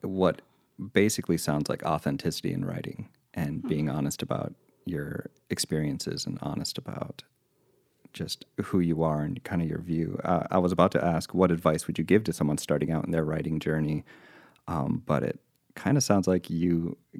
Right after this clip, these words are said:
Speaker 1: gave it in this very brilliant way about just not necessarily owing the reader anything, but owing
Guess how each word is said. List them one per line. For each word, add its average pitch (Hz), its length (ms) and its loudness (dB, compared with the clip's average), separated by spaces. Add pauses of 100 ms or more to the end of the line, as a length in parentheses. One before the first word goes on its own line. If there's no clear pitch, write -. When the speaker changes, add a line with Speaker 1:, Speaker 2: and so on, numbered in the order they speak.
Speaker 1:
gave 87 260 2
it 80 120 0
in 85 100 0
this 78 160 -2
very 90 320 0
brilliant 85 440 0
way 90 240 -2
about - 460 -6
just - 420 -10 (1040)
not 95 300 0
necessarily 101 540 2
owing 90 460 2
the 90 220 -2
reader 80 260 2
anything, 82 380 0
but - 200 -6
owing 80 340 -4